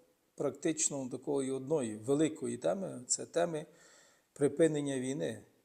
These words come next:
В який спосіб збираються припиняти війну в Україні? Я неодноразово говорив, що мир рано чи пізно настане,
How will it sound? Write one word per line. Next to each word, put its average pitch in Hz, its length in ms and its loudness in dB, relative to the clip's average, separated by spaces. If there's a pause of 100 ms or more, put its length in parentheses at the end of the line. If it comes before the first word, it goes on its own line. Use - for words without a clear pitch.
(240)
В 131 60 -12
який 135 240 0
спосіб 170 460 4
збираються 135 760 4 (200)
припиняти 135 640 -4
війну 127 240 -4
в 120 40 -4
Україні? 117 480 -8 (480)
Я 202 120 2
неодноразово 160 580 4
говорив, 160 320 4
що 131 540 0 (380)
мир 170 220 6
рано 156 280 10
чи 143 160 -2
пізно 127 680 -4
настане, 143 600 6